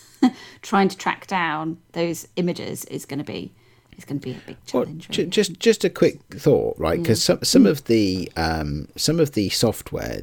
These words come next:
Speaker 2: that we all use to catalogue our images these days is really
Speaker 1: Mm.
Speaker 2: clever. Um, I, I don't know what software you use for yours, but have you just tried searching on the word fern or leaf or plant?
Speaker 1: I haven't, no. I use Lightroom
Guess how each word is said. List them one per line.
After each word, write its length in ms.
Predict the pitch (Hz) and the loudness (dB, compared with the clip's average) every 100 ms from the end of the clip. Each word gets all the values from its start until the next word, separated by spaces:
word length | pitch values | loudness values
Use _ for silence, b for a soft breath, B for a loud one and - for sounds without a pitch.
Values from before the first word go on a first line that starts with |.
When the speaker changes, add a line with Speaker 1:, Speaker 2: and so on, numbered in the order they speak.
| - | -2
Speaker 2:
that 160 | - | 0
we 180 | 101 92 | 0 0
all 160 | 90 92 | 2 2
use 400 | 101 85 90 - | 2 0 -2 -2
to 380 | 98 85 85 | 2 2 2
catalogue 600 | - 107 87 - 80 82 | 0 0 0 -2 -4 -4
our 180 | 82 80 | -4 -2
images 400 | 80 76 71 80 | -2 -4 -4 -4
these 200 | - 76 | -2 -2
days 220 | - 67 | -2 -4
is 100 | 65 - | -6 -4
really 420 | 135 135 139 117 | -2 2 4 4
Speaker 1:
Mm. 60 | 110 | 2
Speaker 2:
clever. 500 | 120 104 - - - B B B B B | 0 0 -2 -6 -8 B B B B B
Um, 320 | - 95 92 - | -2 0 0 -4
I, 180 | - 92 - | -4 -2 0
I 40 | |
don't 100 | 131 | 2
know 80 | 180 | 2
what 160 | 117 - | 0 0
software 380 | - 107 107 101 | 0 0 2 2
you 180 | 104 | 2
use 300 | 117 190 180 | 2 2 0
for 140 | - 78 | -2 -4
yours, 260 | 57 - | -4 -4
but 160 | - - | -4 -2
have 260 | 127 214 240 | 0 2 2
you 140 | 226 | 2
just 320 | 202 170 - | 4 0 0
tried 360 | - 156 131 - | -2 0 0 0
searching 840 | - - - - - - 78 90 | 0 4 4 4 -2 -4 -4 -4
on 180 | - 95 | -2 0
the 120 | 98 | 0
word 320 | 95 95 87 - | 2 0 0 -6
fern 640 | - - 143 87 76 76 82 | -10 2 2 4 0 -4 -4
or 280 | - 87 - | -2 -2 0
leaf 480 | 92 107 98 87 - - | 0 2 2 0 -8 -4
or 220 | 85 90 | 0 0
plant? 640 | - - 143 - 50 - - b b b 202 | 2 2 2 0 -8 -12 -14 b b b -4
Speaker 1:
I 40 | |
haven't, 420 | 208 262 170 - | -2 -4 -4 -2
no. 180 | 180 170 - | -2 -2 2
I 80 | |
use 480 | 202 202 202 202 196 | 2 4 6 6 4
Lightroom 520 | 196 180 - 160 165 | 2 2 0 -2 -4